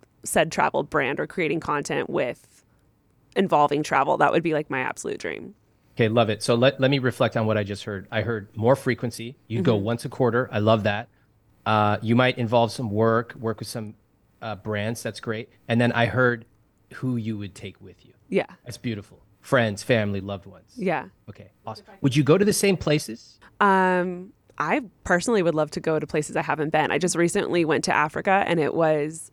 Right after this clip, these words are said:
Speaker 1: such an incredible thing 'cause it was my first time. So I would love more of that, where I have repeated other trips in the past. And it was
Speaker 2: Mm,
Speaker 1: fun, but,
Speaker 2: okay.
Speaker 1: like, the, the high of, like,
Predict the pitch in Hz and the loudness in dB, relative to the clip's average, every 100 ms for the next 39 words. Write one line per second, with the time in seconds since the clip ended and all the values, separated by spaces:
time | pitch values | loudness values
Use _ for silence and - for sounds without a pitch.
0 | _ - - - 175 196 180 170 151 156 | _ -6 -2 2 2 2 0 0 0 -2
1 | 156 170 175 156 147 151 151 - - 165 | -4 -4 -6 -4 -6 -4 -6 -4 -4 -2
2 | 175 - 170 165 165 156 151 143 - 131 | -2 0 0 0 0 -2 -6 -8 0 2
3 | 78 - 170 160 165 185 175 170 - 160 | 2 2 4 4 4 2 2 0 -4 -4
4 | 156 151 - 147 135 143 - 147 - - | -2 0 -2 -2 -4 -6 -6 -6 -4 -6
5 | 175 - - _ _ _ _ 120 156 160 | -6 -14 -20 _ _ _ _ -2 2 6
6 | 190 185 202 254 294 214 - 180 170 170 | 6 4 4 2 4 4 2 0 2 0
7 | 160 - 165 196 175 151 - 175 175 185 | 0 -10 0 2 4 2 0 0 4 4
8 | 196 214 180 170 175 | 4 4 2 2 0